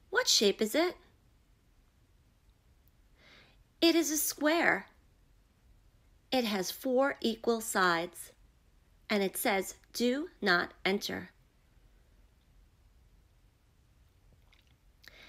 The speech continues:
This sign tells us to watch out for children playing.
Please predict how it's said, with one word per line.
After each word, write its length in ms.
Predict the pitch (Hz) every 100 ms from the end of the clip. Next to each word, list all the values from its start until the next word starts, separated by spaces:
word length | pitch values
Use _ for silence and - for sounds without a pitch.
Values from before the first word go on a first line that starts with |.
| - _ _ -
This 180 | 415 494
sign 340 | 277 247 247
tells 280 | 240 240 233
us 120 | 233
to 120 | - 180
watch 380 | 190 233 240
out 240 | 214 202 208
for 140 | 202
children 420 | - 294 302 302
playing. 540 | 302 294 330 220 202